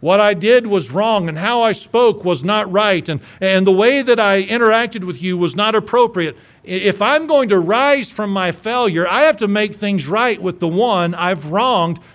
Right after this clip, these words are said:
not just God, but the person themselves. If I have failed my children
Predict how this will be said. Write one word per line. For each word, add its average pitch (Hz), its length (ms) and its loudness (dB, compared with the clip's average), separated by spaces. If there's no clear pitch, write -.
not 226 340 -2
just 196 400 -6
God, 196 440 -2
but 165 180 -4
the 180 80 -4
person 156 760 -4
themselves. 196 840 -8
If - 200 -14
I 208 160 0
have 170 200 2
failed 190 460 -2
my 160 220 -4
children 101 720 -8